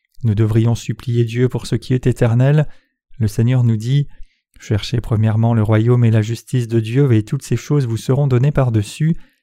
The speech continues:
Matthieu six trente-trois. Devant Dieu, nous devrions vivre pour ce qui est éternel,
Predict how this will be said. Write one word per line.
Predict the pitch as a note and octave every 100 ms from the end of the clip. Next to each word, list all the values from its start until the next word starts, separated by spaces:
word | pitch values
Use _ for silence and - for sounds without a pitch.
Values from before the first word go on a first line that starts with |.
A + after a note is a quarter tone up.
| _ - -
Matthieu | A2 - G#2
six | - C3 -
trente-trois. | - G#2+ - B2 C3+ - _ - - _ _ _
Devant | G#2 G2+ G#2+
Dieu, | G#2+ G#2+
nous | A#2 G#2
devrions | G#2 G#2 G#2
vivre | G2+ B2 B2+ A#2
pour | - -
ce |
qui | -
est | A#2 B2+
éternel, | - A#2 A2+ B2+ D3+